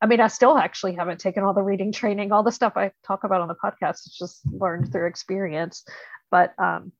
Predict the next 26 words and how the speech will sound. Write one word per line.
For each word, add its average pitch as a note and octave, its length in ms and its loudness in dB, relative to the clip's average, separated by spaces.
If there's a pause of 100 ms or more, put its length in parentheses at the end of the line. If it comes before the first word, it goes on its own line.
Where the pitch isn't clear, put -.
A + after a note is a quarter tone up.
(140)
I G#3+ 120 6
actually A#3 320 4
priced G3+ 500 -2
and F#3+ 160 -6
talked - 300 -2
to F3+ 120 2
a F3+ 40 2
letters F3 340 -4
trainer E3 560 -6
the F3 120 -6
other E3+ 180 -4
day. E3 240 -8
We're E3+ 140 -6
gonna E3 180 -10
use D#3 240 -14
some F#3 240 -16
Title - 260 -8
Two - 180 -6
money. E3+ 300 -8
I E3+ 60 -6
convinced - 400 -10
my - 60 -14
principal - 500 -8
to F3 100 -4
let F3+ 200 -6
us - 280 -16